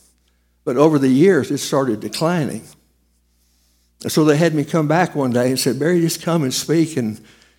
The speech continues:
kind of encourage our group." And I, I spoke on the subject of change. Anything that's alive is changing. We're changing. We're changing. Well, I found out later that after I left, they really didn't accept that.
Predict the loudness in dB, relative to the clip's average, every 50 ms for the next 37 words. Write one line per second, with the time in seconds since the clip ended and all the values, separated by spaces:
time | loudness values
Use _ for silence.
0 | _ _ 0 0 2 2 0 -4 -4 -4 -2 0 0 0 -2 -2 -4 -4 -4 -4
1 | -2 0 2 2 2 2 0 -2 -6 -6 -4 -4 -4 -4 -4 -8 -12 -18 -20 _
2 | _ _ _ _ _ _ -6 -6 -4 0 0 0 2 2 0 -2 -2 -2 0 0
3 | 0 0 0 -2 -4 -4 -6 -8 -8 -8 -6 -4 -2 -2 0 -2 -2 -4 -6 -8
4 | -12 -16 -18 -18 -20 _ _ _ _ _ _ _ _ _ _ _ _ _ _ _
5 | _ _ -2 0 0 2 2 0 0 0 0 0 -2 -2 -2 -2 0 0 0 0
6 | 0 0 0 0 -2 -4 -6 -8 -10 -10 -10 -8 -6 -4 -4 -4 -4 -4 -4 -6
7 | -8 -8 -8 -6 -4 -2 -2 -2 -4 -4 -4 -4 -4 -4 -6 -6 -8 -12 -12 -14
8 | -18 -20 -20 _ _ _ _ -6 -6 -6 -4 -6 -6 -6 -6 -8 -12 -14 -16 -16
9 | -20 -20 -20 -20 -20 -20 _ _ _ _ _ _ _ _ _ _ _ _ 0 0
10 | 2 4 4 4 4 4 4 4 2 4 2 2 2 2 0 0 0 0 2 2
11 | 0 0 0 -2 -2 -2 0 0 0 0 0 -2 -4 -4 -2 -2 0 0 0 -2
12 | -2 0 0 0 0 0 -4 -6 -6 -2 -2 -2 -2 -2 -4 -4 -6 -6 -8 -10
13 | -18